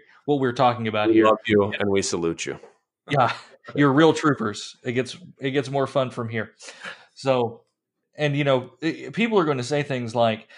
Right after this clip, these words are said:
Speaker 1: "Well, why argue over that?" You know, to go back to your, us being thrown into the, to the prisons, uh, argument illustration. Well,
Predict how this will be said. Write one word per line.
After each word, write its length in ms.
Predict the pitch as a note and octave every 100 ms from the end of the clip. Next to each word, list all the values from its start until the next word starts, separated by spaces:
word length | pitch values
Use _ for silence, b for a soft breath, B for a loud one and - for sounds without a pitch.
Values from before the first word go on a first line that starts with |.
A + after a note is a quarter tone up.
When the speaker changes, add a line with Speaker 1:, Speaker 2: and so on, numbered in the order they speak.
| B B B B
Speaker 1:
"Well, 120 | C3+
why 200 | C#3+ F#3+
argue 400 | C#3+ E3+ E3+ D#3
over 200 | C3+ A#2+
that?" 260 | A#2+ B2 C#3
You 60 | B2+
know, 100 | A#2
to 100 | A#2
go 140 | C3
back 220 | B2 B2
to 100 | B2+
your, 340 | B2 A#2 A#2+ A#2 -
us 200 | B2 -
being 220 | C3 A#2
thrown 280 | - B2+ A#2+
into 140 | A2+
the, 320 | A2 G#2+ G2+ _
to 100 | A#2
the 80 | A2
prisons, 720 | - E3+ D#3 A#2 A2 G#2 - -
uh, 240 | A#2+ A2+
argument 500 | A#2 A#2 A2 A2 A#2 - _ _ _ -
illustration. 680 | C#3 B2 - B2 A#2 B2+ B2
Well, 440 | C3 C3+ B2+ -